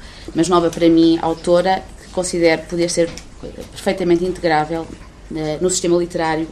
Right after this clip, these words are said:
e cultural da Madeira, embora vivendo no Brasil. Muitas vezes nós pensamos que só os autores que estão na ilha pertencem a esse sistema cultural. Eu considero que não, e parece-me que o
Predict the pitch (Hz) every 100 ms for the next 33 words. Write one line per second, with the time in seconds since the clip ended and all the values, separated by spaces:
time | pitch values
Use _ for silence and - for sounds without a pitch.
0 | - - 180 175 165 147 151 147 160 147
1 | 135 123 117 - 165 170 160 156 160 165
2 | 151 160 151 151 147 139 131 - - -
3 | - 165 156 160 170 - 175 165 160 165
4 | - - 170 156 151 - - - - -
5 | - 160 160 160 170 165 - - - -
6 | - 180 175 156 - - - 170 165 180
7 | 180 185 - - - - - - - -
8 | 180 180 185 170 170 170 - 170 170 165
9 | - 175 170 180 180 - 170 180 170 160
10 | 147 165 151 170 - 170 165 160 170 165
11 | 175 175